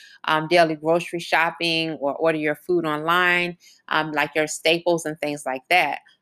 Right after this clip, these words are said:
So, um, that nutritional guide is going to come in handy, in hand, um, as you matriculate through the, the journey of, you know, going from the standard American diet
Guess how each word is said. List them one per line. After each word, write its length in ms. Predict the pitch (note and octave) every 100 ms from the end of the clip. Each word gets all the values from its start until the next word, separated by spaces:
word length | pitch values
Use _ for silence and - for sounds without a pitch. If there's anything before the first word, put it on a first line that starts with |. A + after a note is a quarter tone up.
| _
So, 440 | - E3 D#3+ D3+ -
um, 320 | C#3+ C#3+ D3
that 200 | F3+ F3
nutritional 480 | F3 E3+ F3+ - D#3
guide 240 | D3+ C#3+
is 120 | C#3 -
going 180 | D3
to 100 | C#3+
come 280 | - E3 C#3+
in 100 | C#3+
handy, 460 | D#3 C#3 C#3 - - _ -
in 140 | D#3
hand, 480 | D#3+ E3+ D3 C3 C#3+ _ _ -
um, 360 | C#3 - C3+ -
as 300 | D#3+ D#3 -
you 200 | E3 D#3
matriculate 720 | D3+ - F3+ E3 D#3 D3 -
through 400 | - E3 D3+ D3
the, 180 | D3 D3 - -
the 160 | D#3
journey 520 | C#3+ F3 F3 D#3+ D#3 -
of, 400 | D3 D3 D3 E3+
you 60 |
know, 160 | D#3+ D3
going 360 | C#3+ D#3 D3+
from 280 | D3+ D#3 D3+
the 60 | D3
standard 400 | - F3+ G3 G#3+
American 560 | A3 G#3 C4+ C4 F3 D#3+
diet 460 | D3+ D3 D3+ -